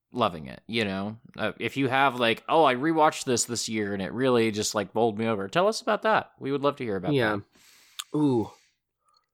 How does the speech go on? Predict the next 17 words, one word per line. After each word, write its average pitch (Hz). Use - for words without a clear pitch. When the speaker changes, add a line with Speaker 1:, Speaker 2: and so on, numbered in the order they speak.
Speaker 2:
A 160
movie 190
that 202
I 160
watched 151
for 160
the 135
first 131
time 120
this 117
week 110
might 104
supplant 107
one 123
on 117
my 107
list, 107